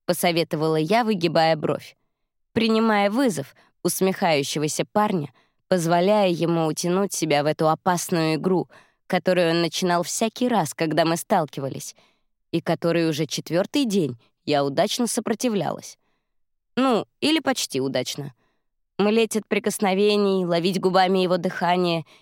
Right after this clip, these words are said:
и тонуть в глазах напротив — это ведь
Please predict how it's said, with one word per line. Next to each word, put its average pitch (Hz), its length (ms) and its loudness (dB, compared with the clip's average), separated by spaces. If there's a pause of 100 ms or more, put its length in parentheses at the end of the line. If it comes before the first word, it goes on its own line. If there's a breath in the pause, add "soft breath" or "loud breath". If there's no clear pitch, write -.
(140 soft breath)
и 202 100 -2
тонуть 202 400 0
в 175 60 -4
глазах 190 480 0
напротив — 180 580 -2 (500 soft breath)
это 190 160 0
ведь 180 240 0